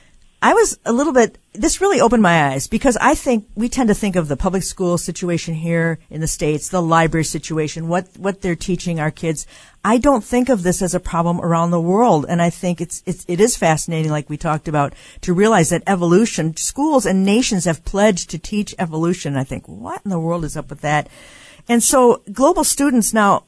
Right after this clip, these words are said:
uh, another thing that's common around the world is just the, the growing pains being away from home when you're in a, a university situation, but just the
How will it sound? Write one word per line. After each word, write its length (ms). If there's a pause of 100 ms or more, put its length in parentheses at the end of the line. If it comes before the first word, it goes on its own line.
(140)
uh, 200
another 280
thing 180
that's 200
common 340
around 220
the 100
world 400
is 380 (380)
just 340
the, 180 (140)
the 120 (180)
growing 340
pains 360
being 200
away 140
from 180
home 480
when 220
you're 120
in 80
a, 140
a 80
university 460
situation, 760 (560)
but 160
just 240
the 80